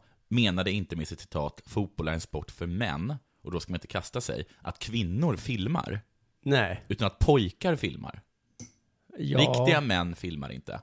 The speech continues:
Speaker 1: Pojkar filmar.
Speaker 2: Jaha.
Speaker 1: Så sa han, det så stod det. Och där skulle debatten kunna ta till slut.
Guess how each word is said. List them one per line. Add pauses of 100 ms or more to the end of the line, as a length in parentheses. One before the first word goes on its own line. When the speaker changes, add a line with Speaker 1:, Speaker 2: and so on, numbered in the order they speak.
(160)
Speaker 1:
Pojkar
filmar. (160)
Speaker 2:
Jaha. (340)
Speaker 1:
Så
sa
han,
det
så
stod
det. (280)
Och
där
skulle
debatten
kunna
ta
till
slut.